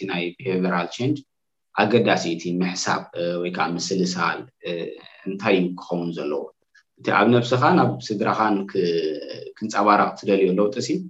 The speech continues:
እ፣ ብኸመይ እዩ ክ-፣ ክመጽእ ዘለዎ ኢልካ ምሕሳብ ሲ ኣገዳሲ እዩ ማለት እዩ። ስለዚ ኣይ ቲንክ ናይ ነብሲ ወከፍ፣ እ፣ ሰብ፣ እ፣ ኤክሰርሳይዝ እዩ ክኸውን ዘለዎ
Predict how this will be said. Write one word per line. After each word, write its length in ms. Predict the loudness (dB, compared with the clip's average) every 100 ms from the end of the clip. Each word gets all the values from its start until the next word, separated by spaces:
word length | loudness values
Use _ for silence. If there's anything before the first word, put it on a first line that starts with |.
| _ _ _ _ -10
እ፣ 60 | -4 -2 -2 -2 -2 -4 -4
ብኸመይ 380 | -4 4 8 8
እዩ 120 | 8 4
ክ-፣ 100 | 0 0 0 0
ክመጽእ 400 | 2 2 2 0
ዘለዎ 300 | 2 2 0
ኢልካ 200 | -2 -2 -4
ምሕሳብ 340 | -4 -4 -6
ሲ 180 | -4 -4
ኣገዳሲ 520 | -2 0 0 -2 -6
እዩ 120 | -8 -10
ማለት 280 | -10 -10 -18
እዩ። 80 | _ _ _ _ _ 0
ስለዚ 220 | 6 8 8
ኣይ 160 | 6 0
ቲንክ 200 | 2 0
ናይ 200 | 4 6 6
ነብሲ 260 | 6 6 6
ወከፍ፣ 360 | 4 4 2 0 -6
እ፣ 140 | -2 0 0 0 -2 -4 -6
ሰብ፣ 260 | -2 -2 0 0
እ፣ 140 | 0 0 -4 -10 _ -6
ኤክሰርሳይዝ 600 | -4 -2 -2 0 0 0
እዩ 140 | -2 -6
ክኸውን 420 | -8 -4 -2 0 -2 -6 -8 -12 -16 -16 -10
ዘለዎ 380 | -6 -2 0 2